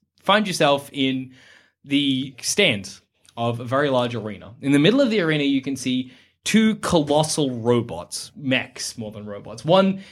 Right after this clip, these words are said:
is clearly modeled after a giant crocodile, like a crocodile man, and the other just looks almost like a wasteland Optimus Prime.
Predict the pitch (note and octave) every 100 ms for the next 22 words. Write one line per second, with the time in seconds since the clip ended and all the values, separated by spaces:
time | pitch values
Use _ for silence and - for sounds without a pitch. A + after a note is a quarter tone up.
0 | - C#3 C3 - D3+ C#3 C#3 D3 C3 B2+
1 | B2+ - A2+ G#2+ B2 A#2 A2+ - - E3
2 | F#3 F3 E3+ G3+ G3+ - A#2+ G#2+ - E3
3 | F#3 F3 F#3 F#3 F3 G#3 G#3 - - D3+
4 | F3 G#3 G3+ F#3 F3 D#3 D3 C3+ C3+ C3
5 | B2 A#2 G#2 G2+ B2 C3 C#3 - C3+ A#2+
6 | A#2+ A#2 A#2 G#2+ - - G2+ F#2 G2+